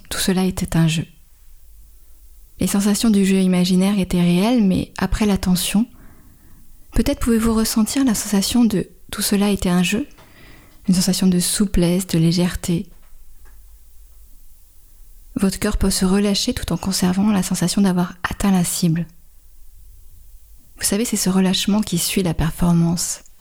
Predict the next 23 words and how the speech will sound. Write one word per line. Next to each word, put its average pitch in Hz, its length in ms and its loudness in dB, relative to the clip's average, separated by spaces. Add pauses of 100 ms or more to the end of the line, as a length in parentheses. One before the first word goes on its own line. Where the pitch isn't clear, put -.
(1600)
La 175 160 0
vivacité 175 540 -2
du 170 120 2
milieu 180 340 4
encore 175 280 0
en 165 100 2
soi, 175 300 -2 (380)
c'est - 180 0
comme 240 180 2
se 233 80 -6
sentir 208 520 0
encore 208 400 0
droit, 190 480 0
centré 190 680 0
ou 180 60 2
en 170 160 4
alerte, 160 540 -2 (400)
et 190 80 0
détendu 220 420 0
tout - 200 -4
en 170 80 2
même 175 240 4
temps. - 260 -4